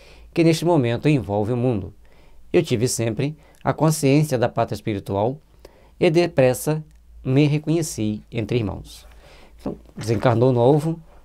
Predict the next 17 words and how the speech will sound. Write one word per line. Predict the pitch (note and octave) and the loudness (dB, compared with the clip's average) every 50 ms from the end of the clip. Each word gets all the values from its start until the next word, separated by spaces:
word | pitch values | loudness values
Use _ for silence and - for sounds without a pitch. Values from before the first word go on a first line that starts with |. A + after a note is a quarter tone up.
| - - | -4 0
ele | B2+ C3 B2 | 2 2 2
estava | A2+ - - A#2+ A2+ | 2 0 0 0 0
na | A#2 B2 A2+ | 0 0 -2
Terra | - - A#2 A2+ A#2 | 0 0 0 2 0
como | A2 - A2 G#2 A2 | 0 -2 -2 -2 0
exilado, | G#2+ G2+ C#3 C#3+ C3+ A#2+ B2 B2+ B2 C#3 B2+ | 0 2 4 4 6 6 6 4 4 2 0
como | - - B2+ A#2+ A#2+ | -2 -2 -2 0 0
alguém | A#2 G#2+ G#2+ A#2+ C3 C#3 | 0 0 2 2 2 0
que | C3 - G#2+ | 0 -2 -2
veio | F2 A2+ B2 | 0 0 0
para | - B2 A#2 | 2 0 -2
trazer | - G#2+ A2 G2+ F#2 G#2 A2+ | -2 -2 -2 -2 0 0 0
alguma | G#2 G2+ F2 F#2+ G#2 G#2 | 0 -2 -2 -2 -4 -2
contribuição, | - G#2+ G#2 B2 A#2 G#2+ B2+ B2+ - - C3 C#3+ D#3 D3+ - - - - - - - | -2 -2 -2 0 0 0 0 0 2 2 2 2 0 -2 -8 -18 -20 -20 -20 -20 -16
fez | - - C#3+ C#3 A#2+ | -4 0 2 2 4
a | A2 A2 | 2 0
contribuição, | - A2 G#2 A#2+ A#2 A2 C#3+ C#3 - C#3 C#3 C#3+ | -2 -2 -2 -2 -2 0 -2 0 0 0 0 0